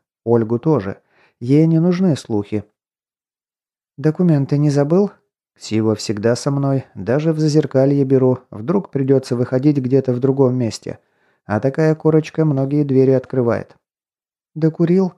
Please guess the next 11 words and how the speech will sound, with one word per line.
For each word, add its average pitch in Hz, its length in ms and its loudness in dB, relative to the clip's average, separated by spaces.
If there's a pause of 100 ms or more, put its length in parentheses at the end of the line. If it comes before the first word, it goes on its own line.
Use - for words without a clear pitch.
(1000)
Радим 160 400 0
кивнул 156 480 2
и, - 20 6
раздавив 120 500 0
бычок 117 420 -4
о 117 60 -4
край 110 260 -2
урны, 160 520 -2
черный 113 420 -4
от 110 120 -12
пепла, 110 420 -6